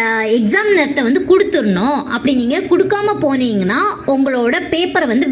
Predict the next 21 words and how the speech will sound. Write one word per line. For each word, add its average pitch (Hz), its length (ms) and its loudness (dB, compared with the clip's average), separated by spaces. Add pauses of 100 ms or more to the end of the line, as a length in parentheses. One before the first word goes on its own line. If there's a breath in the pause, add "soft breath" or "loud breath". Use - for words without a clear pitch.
வேல்யூவேட் 311 500 0
பண்ண 254 160 2 (100)
மாட்டோம் 240 440 -2
அப்படின்னு 233 440 0
சொல்லியிருக்காங்க. 196 640 -2 (1400)
Exam 285 460 0
முடிகிற 320 340 2
வரைக்கும் 277 360 0 (100)
ஹாலை 349 340 2
விட்டு 277 200 0
யாரும் 254 440 0
வெளியேயும் 330 580 2
போக 349 220 0 (100)
முடியாது 226 500 0 (200)
அப்படின்னு 208 420 4
சொல்லியிருக்காங்க. 202 720 2 (1400)
இப்ப 294 200 -2
நீங்க 302 240 0
வந்து 359 180 2 (180)
written 330 320 0
test 392 200 0